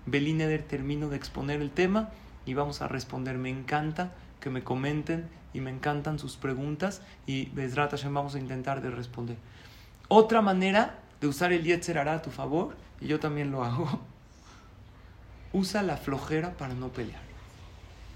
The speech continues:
Hay gente que te quiere llevar al ring, quiere que te pelees con él. Y tienes motivos pa pelear.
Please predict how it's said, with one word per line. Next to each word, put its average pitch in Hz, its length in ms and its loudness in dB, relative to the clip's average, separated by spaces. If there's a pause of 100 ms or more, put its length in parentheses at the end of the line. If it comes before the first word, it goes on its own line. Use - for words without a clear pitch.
(220)
Hay 175 140 4
gente 180 440 0
que 156 120 -2
te 151 180 0
quiere 165 640 4 (260)
llevar 170 480 12
al 202 160 10
ring, 220 480 10 (540)
quiere 220 240 12
que 226 100 10
te 214 140 10
pelees 214 480 10
con 202 200 8
él. 175 280 6 (1300)
Y 180 100 4
tienes 226 480 8
motivos 233 500 10
pa - 200 8
pelear. 156 460 2